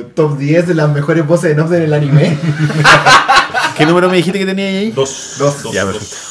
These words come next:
Speaker 2: Sorry, que estoy nivelando.
Speaker 1: Yo tengo el tres, yo tengo
Speaker 2: A
Speaker 1: el
Speaker 2: mí ya
Speaker 1: tres.
Speaker 2: me conocen, así que da lo mismo.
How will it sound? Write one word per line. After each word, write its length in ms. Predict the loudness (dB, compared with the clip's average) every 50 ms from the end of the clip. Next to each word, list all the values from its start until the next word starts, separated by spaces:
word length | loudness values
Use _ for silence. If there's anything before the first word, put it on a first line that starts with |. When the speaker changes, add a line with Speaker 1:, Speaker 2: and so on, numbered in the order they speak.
| -20 -20 -20 _ -16 -14 -4
Speaker 2:
Sorry, 260 | -4 -2 -2 0 -2
que 60 | -4
estoy 500 | -2 -2 -2 0 0 0 -2 -2 -2 -4
nivelando. 280 | -2 0 0 0 2 0 0
Speaker 1:
Yo 40 | 2
tengo 120 | 2 2 0
el 80 | 0
tres, 160 | -2 -2 -4 -4
yo 60 | -4
tengo 120 | -4 -2 0
Speaker 2:
A 40 |
Speaker 1:
el 40 | 2
Speaker 2:
mí 80 | 4 4
ya 100 | 4 4
Speaker 1:
tres. 100 | 4 2
Speaker 2:
me 20 |
conocen, 320 | 2 2 2 0 0 0 -2
así 160 | -2 -2 -4
que 80 | -2
da 80 | -2 -2
lo 100 | -2 -2
mismo. 240 | -4 -6 -8 -12